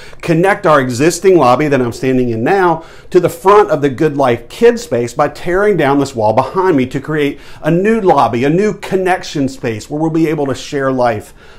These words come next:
on Sunday mornings. We'll also be able to create additional restrooms behind the stage with new, with a new women's restroom on one side, an additional accessible restroom on the other. And if you add in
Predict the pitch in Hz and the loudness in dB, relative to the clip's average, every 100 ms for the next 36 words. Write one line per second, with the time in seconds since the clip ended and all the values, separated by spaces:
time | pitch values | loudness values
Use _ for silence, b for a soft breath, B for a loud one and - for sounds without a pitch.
0 | B 127 123 - 127 117 113 120 120 110 | B -2 -2 0 0 2 0 2 0 0
1 | 107 98 147 175 233 254 202 185 143 - | -4 -2 2 4 2 2 2 2 -2 -4
2 | 156 156 143 - B B B 143 139 180 | 0 0 -2 -8 B B B -2 2 2
3 | 180 160 139 143 185 - 165 135 117 127 | 2 0 2 2 0 -2 -2 0 0 -2
4 | - 156 156 139 - 160 165 147 135 139 | 0 0 0 -2 -4 -4 -2 -2 -4 -2
5 | 147 143 - 139 139 156 143 B B 117 | -2 0 0 2 2 2 0 B B 0
6 | 143 185 175 139 151 139 - 135 123 123 | 4 6 4 2 0 0 0 2 2 2
7 | 143 165 160 135 113 117 123 131 127 160 | 2 2 0 0 2 2 0 -2 -2 -4
8 | 165 147 131 - 160 151 160 139 127 127 | -2 -2 -2 -4 -4 -4 -2 -2 0 0
9 | 120 - 131 123 123 131 117 B B B | -2 -4 -2 -2 -2 -2 -4 B B B
10 | 127 127 - 139 151 135 117 120 135 151 | -4 -4 -2 0 2 2 0 -2 -2 -4
11 | 143 156 170 175 165 143 | 0 2 4 4 4 0